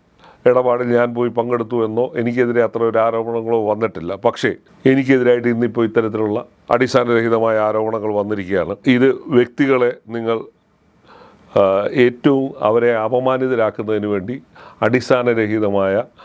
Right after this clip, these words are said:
സ്വഭാവഹത്യ നടക്കുന്നു" എന്ന് അദ്ദേഹം വളരെ വേദനയോടുകൂടിയാണ്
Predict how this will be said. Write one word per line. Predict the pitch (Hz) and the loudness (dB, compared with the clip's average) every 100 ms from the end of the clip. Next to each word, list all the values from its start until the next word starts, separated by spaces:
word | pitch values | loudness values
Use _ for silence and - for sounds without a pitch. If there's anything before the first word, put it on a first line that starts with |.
| - - - | -20 -20 -2
സ്വഭാവഹത്യ | - 113 127 127 127 120 113 120 110 - - 107 | 0 2 2 2 0 -2 -4 -4 -6 -6 -6 -2
നടക്കുന്നു" | 104 101 113 98 - - 120 | -2 -2 -4 -4 -8 -4 -2
എന്ന് | 110 120 - - | 0 -2 -4 -8
അദ്ദേഹം | 120 127 135 | 0 0 2
വളരെ | 123 127 127 | -2 -2 0
വേദനയോടുകൂടിയാണ് | 131 143 151 151 143 139 123 110 | 0 0 0 0 0 -4 -4 -4